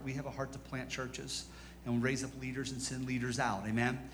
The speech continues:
And so this building's about a six, six fifty seat sanctuary, about double, a little more double than this room. And that's it. We're not gonna keep trying to build big, huge buildings. We wanna send people out, but that's the next phase before we can start sending people out. Along the lines of being a discipler,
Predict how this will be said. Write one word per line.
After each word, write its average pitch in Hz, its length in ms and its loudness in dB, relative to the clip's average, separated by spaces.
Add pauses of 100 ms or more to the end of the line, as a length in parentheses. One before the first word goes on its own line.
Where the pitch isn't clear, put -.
(320)
And 120 100 0
so - 160 6
this 127 180 0
building's 139 440 8
about 120 180 6
a 110 60 0
six, - 240 4
six - 240 2
fifty 139 420 0
seat - 300 -2
sanctuary, 143 400 6
about 143 260 2
double, 131 220 6
a - 20 8
little 135 140 6
more 139 160 2
double 123 300 2
than 120 140 2
this 120 220 0
room. 104 160 -2 (380)
And 117 100 4
that's 120 180 4
it. 123 280 4
We're 113 80 -6
not 113 120 -8
gonna 113 220 -8
keep 147 120 -6
trying 143 180 4
to 135 60 6
build 143 300 8
big, 120 120 0
huge 117 260 -6
buildings. 127 400 2
We 123 60 -4
wanna 120 160 -4
send 117 240 6
people 113 360 -4
out, 131 300 10
but 113 100 -4
that's - 340 0
the 117 100 2
next 117 260 4
phase 123 320 2
before 113 180 -6
we 113 80 -4
can 101 80 -4
start 117 220 0
sending 120 220 -2
people 113 240 2
out. 131 300 8 (340)
Along 165 320 10
the 214 100 12
lines 185 380 12
of 156 100 4
being 160 220 6
a 135 40 4
discipler, 208 760 10